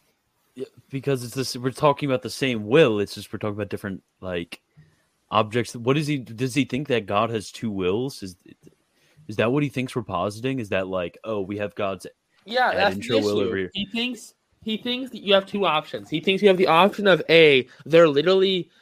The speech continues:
Speaker 2: purely identical, and an A equals A sense. So therefore, you have modal collapse because of the classic modal collapse argument.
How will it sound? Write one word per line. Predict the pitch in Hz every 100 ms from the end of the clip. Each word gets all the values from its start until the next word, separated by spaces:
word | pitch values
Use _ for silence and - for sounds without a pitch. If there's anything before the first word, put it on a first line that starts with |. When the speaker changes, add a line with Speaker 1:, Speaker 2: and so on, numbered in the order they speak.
| _
Speaker 2:
purely | - 196 190 190 185
identical, | 165 139 151 139 - 104 104 -
and |
an | 135 -
A | 143 156
equals | 165 160 156 143
A | 135 139
sense. | 123 135 117 98
So | - 127
therefore, | 123 139 156 - 135 123 113 - _ _
you | 156
have | 147 139 135
modal | 135 131 127
collapse | - 123 123 -
because | 135 120 131
of | 117
the | 117
classic | - 131 131 135 -
modal | 123 117
collapse | - 127 131
argument. | 113 98 95 87